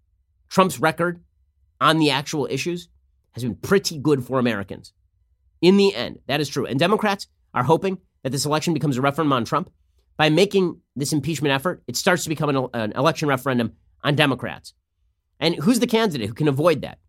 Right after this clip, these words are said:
Who's the candidate on the Democratic side who can avoid this thing becoming a referendum on the Democrats' own extremism and their willingness to push impeachment above political priorities? Who can do that? Bernie?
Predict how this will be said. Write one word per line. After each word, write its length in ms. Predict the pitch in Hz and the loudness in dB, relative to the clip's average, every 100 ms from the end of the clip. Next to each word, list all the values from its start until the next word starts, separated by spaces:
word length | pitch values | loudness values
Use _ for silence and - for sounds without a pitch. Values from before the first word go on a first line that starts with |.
| _ _ | _ _
Who's 160 | 240 240 | 2 2
the 80 | |
candidate 420 | 240 202 202 135 - | 0 0 0 -2 -6
on 80 | 131 | -2
the 80 | 139 | 0
Democratic 400 | 156 147 151 147 | 0 0 -4 -2
side 300 | 165 90 - _ - | -4 -6 -10 _ -6
who 80 | |
can 120 | 160 175 | 2 2
avoid 320 | 143 196 185 | 4 2 2
this 140 | 131 | -2
thing 140 | 135 113 | -4 -4
becoming 360 | 123 170 175 | -2 0 2
a 40 | 143 | 2
referendum 580 | 147 143 147 143 98 - - | 2 0 -2 0 -2 -8 -4
on 100 | 143 | 0
the 60 | 156 | 2
Democrats' 440 | 156 151 156 139 | 2 0 -2 -4
own 180 | 156 156 | -2 -2
extremism 680 | - - 170 170 104 82 - _ _ _ _ _ _ _ _ | -4 -4 0 0 0 -6 -14 _ _ _ _ _ _ _ _
and 120 | 147 143 | 0 4
their 80 | |
willingness 400 | 147 175 170 147 | 6 4 4 0
to 80 | - | -4
push 200 | 127 143 | -6 -4
impeachment 520 | 139 135 - 139 90 - _ - | -4 -2 -4 -4 -6 -10 _ -2
above 240 | 135 151 | 2 2
political 380 | 135 151 156 147 | 2 0 0 -2
priorities? 600 | 139 131 123 110 - - _ _ _ _ _ _ _ _ - | -2 0 0 -2 -6 -16 _ _ _ _ _ _ _ _ -2
Who 120 | 196 | 4
can 140 | 226 | 4
do 120 | 220 185 | 4 2
that? 180 | - - _ - | -2 -8 _ -12
Bernie? 520 | 98 160 165 208 320 | 0 2 4 2 0